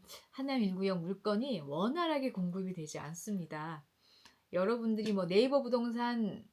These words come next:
뭐 찾아서 들어가 보셔도 지금 아마 다세대 주택은 한 개 나와 있을 거예요. 아홉 평이 좀 넘는,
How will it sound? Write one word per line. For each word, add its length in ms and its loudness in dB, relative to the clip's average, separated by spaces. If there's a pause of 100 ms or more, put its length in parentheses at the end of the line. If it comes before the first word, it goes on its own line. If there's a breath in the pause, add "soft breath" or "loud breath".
(160)
뭐 180 -2
찾아서 840 0
들어가 340 0
보셔도 640 0 (400 soft breath)
지금 300 -2
아마 280 2
다세대 540 4
주택은 600 -4 (320)
한 220 -2
개 100 6
나와 220 2
있을 240 -8
거예요. 560 -6 (460 loud breath)
아홉 280 4
평이 360 2
좀 240 -2
넘는, 580 0